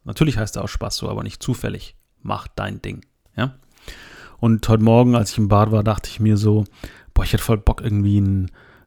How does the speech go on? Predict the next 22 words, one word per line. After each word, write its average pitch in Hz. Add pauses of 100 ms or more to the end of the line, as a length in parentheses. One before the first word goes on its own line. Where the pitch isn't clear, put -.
ähm, 92 (380)
ein, - (1300)
ein, 107
ein 107
Lied 123
zu -
schreiben.“ 120 (260)
Vielleicht 117
so 104
ein, 104 (200)
ein 110
Rap-Song 113
oder 110
so, 110 (120)
ein 113
Hip-Hop-Song. - (600)
<laughs> 180
Irgendwie 107
mach 101
dein 117
Ding, 120 (180)
ja. 123